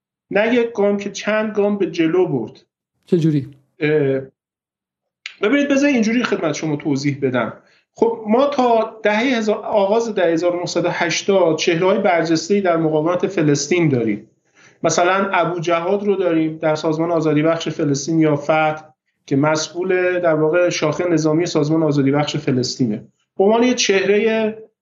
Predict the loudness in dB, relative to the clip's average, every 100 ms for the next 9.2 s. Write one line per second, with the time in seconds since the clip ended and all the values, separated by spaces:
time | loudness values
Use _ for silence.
0 | _ -4 0 2 0 -2 -2 0 2 0
1 | 0 0 0 0 0 0 0 -2 -2 -2
2 | 0 0 0 -2 -2 -4 -4 -4 -6 -6
3 | -14 _ _ _ -20 -20 _ -6 0 2
4 | 2 0 0 0 0 0 -4 -6 -4 -2
5 | -2 -4 -10 -6 -6 -4 -2 -2 -2 -4
6 | -2 -2 0 -2 -4 -6 -6 -2 -2 -2
7 | -2 0 0 2 2 2 2 0 -2 -6
8 | _ _ _ -2 2 2 2 2 2 2
9 | 2 0